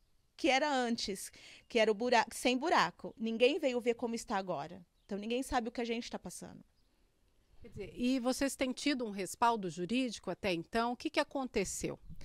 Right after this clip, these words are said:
Speaker 1: A gente entrou agora com advogado, a gente tá esperando a justiça dar um parecer pra gente, só que tudo demora, né? Então, a gente tá aguardando, só que, por enquanto, não tem respaldo nenhum. A gente, eu faço pergunta, mando todos os dias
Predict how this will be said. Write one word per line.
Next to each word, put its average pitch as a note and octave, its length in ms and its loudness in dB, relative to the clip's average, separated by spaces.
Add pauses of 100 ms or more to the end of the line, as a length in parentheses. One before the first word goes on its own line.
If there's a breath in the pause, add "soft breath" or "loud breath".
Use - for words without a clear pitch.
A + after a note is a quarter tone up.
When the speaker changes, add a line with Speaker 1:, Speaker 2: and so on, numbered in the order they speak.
(360 loud breath)
Speaker 1:
A G#3 160 -4
gente G#3+ 340 -2
entrou A#3 220 0
agora G#3 260 0
com - 100 -8
advogado, G3 960 -6
a G3 80 -4
gente F3+ 240 -6
tá G3+ 100 -6
esperando G#3 640 -4
a G#3+ 120 -4
justiça G3+ 500 -6
dar F#3+ 140 -6
um G3 60 -8
parecer F#3+ 420 -6
pra F#3+ 180 -8
gente, F#3+ 540 -4 (180 loud breath)
só - 220 0
que D4 200 -2 (400)
tudo C#4+ 360 -2
demora, G#3+ 560 2
né? F#3 240 -6 (240 loud breath)
Então, G3+ 100 -4
a G#3 60 -2
gente A3 240 -6
tá A#3 260 2
aguardando, A#3 640 2
só A3+ 180 0
que, A3+ 200 -6 (260)
por C4 240 0
enquanto, C4+ 480 0
não C4+ 140 -2
tem C#4+ 280 0
respaldo C#4 520 -2
nenhum. D4+ 360 -2
A F#3 60 -2
gente, G#3+ 300 -6 (320 loud breath)
eu G#3+ 100 -2
faço A#3 300 0
pergunta, B3 640 -2
mando A3+ 380 -4
todos B3+ 320 -2
os B3+ 160 -4
dias B3 420 -2